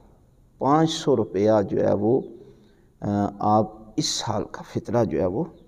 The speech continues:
ज़रूर दें, यानी ज़्यादा कर सकते हैं लेकिन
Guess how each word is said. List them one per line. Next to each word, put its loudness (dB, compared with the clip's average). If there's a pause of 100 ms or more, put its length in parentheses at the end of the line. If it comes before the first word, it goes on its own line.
(580)
ज़रूर 0
दें, -6 (340)
यानी 6
ज़्यादा 6 (460)
कर 8
सकते -2
हैं -8
लेकिन 4